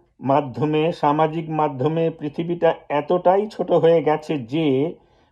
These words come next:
পশ্চিমী সভ্যতার বা বিশেষ করে মার্কিন যুক্তরাষ্ট্রের নানান উৎসব,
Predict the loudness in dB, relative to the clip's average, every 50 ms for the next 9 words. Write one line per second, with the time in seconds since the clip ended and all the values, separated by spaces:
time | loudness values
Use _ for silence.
0 | _ 2 4 4 4 2 -2 -4 -2 0 0 0 0 0 0 2 4 2 4 6
1 | 6 6 4 4 2 2 0 0 -2 -4 -4 -2 -4 -4 -2 0 2 2 2 2
2 | 2 2 2 2 0 -2 -4 -4 -2 -2 -2 -4 -4 -2 0 2 2 2 0 -2
3 | -4 -2 -2 0 0 0 2 2 2 2 0 0 -4 -6 -8 -10 -12 -4 0 0
4 | 2 4 2 2 2 0 -6